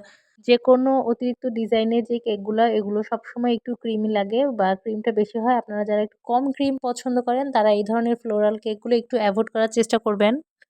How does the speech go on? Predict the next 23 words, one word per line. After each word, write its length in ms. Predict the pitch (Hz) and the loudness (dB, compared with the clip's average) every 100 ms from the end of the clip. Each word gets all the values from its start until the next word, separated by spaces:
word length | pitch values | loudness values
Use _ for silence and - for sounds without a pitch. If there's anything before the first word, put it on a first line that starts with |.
| - | 4
যারা 180 | 233 233 | 6 8
কম 260 | 247 262 | 6 4
ক্রিম 260 | 269 277 277 | 2 0 2
পছন্দ 400 | 262 262 262 262 | 0 2 2 4
করেন 260 | 269 294 277 | 6 4 6
তারা 240 | 220 226 | 6 6
সবসময় 420 | 233 220 240 247 | 4 2 4 4
চেষ্টা 260 | 247 226 240 | 4 2 2
করবেন 240 | 262 277 | 2 2
একটু 120 | 240 | 0
সিম্পল 380 | 226 240 226 226 | 0 0 0 0
ডিজাইনের 360 | 214 208 208 220 | 0 2 2 0
মধ্যে 220 | 226 254 | 2 0
কেক 200 | 240 202 202 | 2 -2 0
নেওয়ার 220 | 196 196 | -2 0
জন্য। 260 | 190 180 | -2 -2
তো 140 | 180 220 | -4 -2
প্রত্যেকটা 420 | 247 233 247 262 | -4 -2 -2 -2
ফুলের 300 | 262 254 247 | 2 4 4
মধ্যে 240 | 240 247 | 4 2
আমি 200 | 262 240 | 0 0
চকলেট 360 | 233 214 226 226 220 | 0 -2 0 -4 0
মেল্ট 280 | 220 233 | 0 0